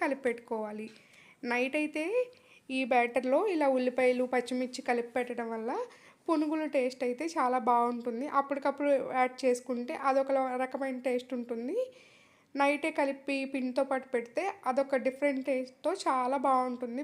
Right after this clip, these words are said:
పిండి కూడా లైట్గా పులిసి కొంచెం సాల్ట్ కూడా యాడ్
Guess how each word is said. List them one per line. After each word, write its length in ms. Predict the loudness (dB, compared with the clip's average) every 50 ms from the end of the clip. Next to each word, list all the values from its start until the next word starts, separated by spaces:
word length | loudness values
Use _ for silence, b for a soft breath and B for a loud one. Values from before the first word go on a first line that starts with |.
| -6
పిండి 240 | -6 -4 -4 -4 -4 -2
కూడా 140 | -2 -4 -2 -2 -4
లైట్గా 320 | -4 -4 -4 -4 -2 -2 0 0
పులిసి 360 | -2 -2 -2 -4 -6 -4 -4 -4 -6 -8 B B B B B B B B
కొంచెం 320 | 0 0 2 2 0 -2 0 4
సాల్ట్ 300 | 4 6 6 4 4 2 2 2
కూడా 140 | 2 2 0 -4 -6 -6 -4 -2 -2
యాడ్ 200 | 0 -2 -2